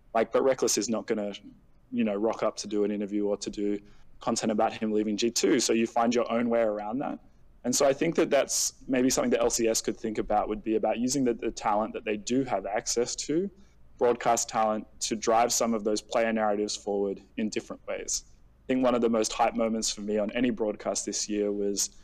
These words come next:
in the lead up to Game five in the Fnatic G two series. They played the instrumental track to Reckless With My Heart under Champ Select, and it just was like,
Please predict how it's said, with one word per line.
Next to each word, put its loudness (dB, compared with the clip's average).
in 4
the 4
lead 6
up 4
to 0
Game 2
five 2
in 4
the 2
Fnatic 0
G -2
two -2
series. 0
They 4
played 0
the -2
instrumental 0
track -2
to -2
Reckless -2
With -6
My -4
Heart 0
under -4
Champ -4
Select, 0
and -2
it -18
just -6
was -4
like, 0